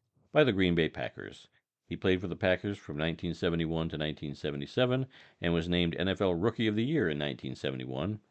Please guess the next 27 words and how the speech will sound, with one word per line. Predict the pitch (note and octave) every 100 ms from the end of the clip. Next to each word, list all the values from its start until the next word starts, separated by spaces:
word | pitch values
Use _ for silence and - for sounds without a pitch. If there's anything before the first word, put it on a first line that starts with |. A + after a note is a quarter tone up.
| _ - _ _
The | E2+
Packers | A#2 C3+ - G2+
cut | - - D3+
him | G#2+ A2+ C3
during | G2 F#2
the | E2+
nineteen | E2 F#2 F2 F#2 E2+
seventy-seven | F2+ F2 - F2+ E2
season, | - B2 C#3+ D3 C#3+
and | F#2+
he | G2+
signed | - G2 G2 F#2+
with | F#2
the | E2+
Kansas | - F2+ F2
City | - F2 E2
Chiefs, | - C3+ C3 - - - _
where | C3
he | B2
finished | B2+ F#2 E2+ E2+ -
his | F2+ -
playing | - C2+ C#2 C2+
career. | C2 C#2+ A1 G#1 - - _ _ _ _ - - - _ _ _ _
Okay, | F3+ A3 F#3 D#2 - -
and | F2 F2+
that's | G2+ -
it. | C3 D3 -